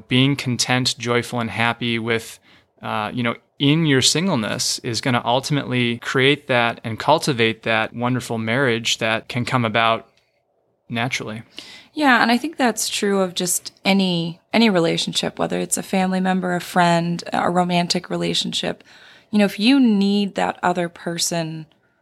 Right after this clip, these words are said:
Speaker 2: y-, you need to lean on them and they need to lean on you, and one of you falls, you both fall.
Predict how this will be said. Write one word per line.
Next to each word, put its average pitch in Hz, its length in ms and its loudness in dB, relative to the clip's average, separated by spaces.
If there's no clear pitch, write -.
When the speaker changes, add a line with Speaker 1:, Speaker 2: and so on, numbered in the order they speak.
Speaker 2:
y-, - 160 -6
you 208 220 4
need 208 420 6
to 196 100 0
lean 180 340 0
on 160 200 0
them 165 340 4
and 170 160 0
they 175 140 0
need 170 460 0
to 185 100 -4
lean 170 240 -2
on 160 240 -2
you, 190 440 2
and 175 260 2
one 175 160 4
of 180 140 0
you 165 440 0
falls, 208 560 0
you 185 80 -2
both 165 260 0
fall. - 520 -8